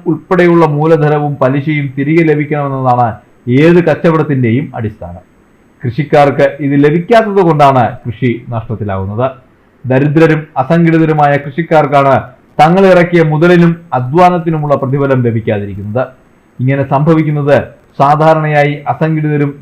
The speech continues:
ദരിദ്രരുമായ കൃഷിക്കാർക്കാണ്. അവരുടെ കൃഷി തകരുന്നതിനും ഭൂമി നഷ്ടപ്പെടുത്തി അവർ കർഷക തൊഴിലാളികളാകേണ്ടി വരുന്നതിനുമുള്ള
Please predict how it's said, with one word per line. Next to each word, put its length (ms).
ദരിദ്രരുമായ 680
കൃഷിക്കാർക്കാണ്. 640
അവരുടെ 400
കൃഷി 180
തകരുന്നതിനും 580
ഭൂമി 400
നഷ്ടപ്പെടുത്തി 580
അവർ 160
കർഷക 360
തൊഴിലാളികളാകേണ്ടി 800
വരുന്നതിനുമുള്ള 480